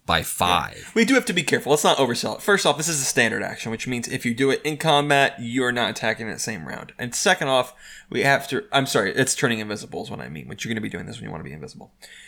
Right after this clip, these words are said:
Speaker 2: And second of off, and second off, at level twenty,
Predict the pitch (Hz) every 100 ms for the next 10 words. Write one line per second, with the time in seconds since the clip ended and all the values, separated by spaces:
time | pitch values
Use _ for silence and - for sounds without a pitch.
0 | - 139 - 190 175 156 143 139 - -
1 | 139 - 180 175 160 - - 139 170 190
2 | 185 - 151 143 143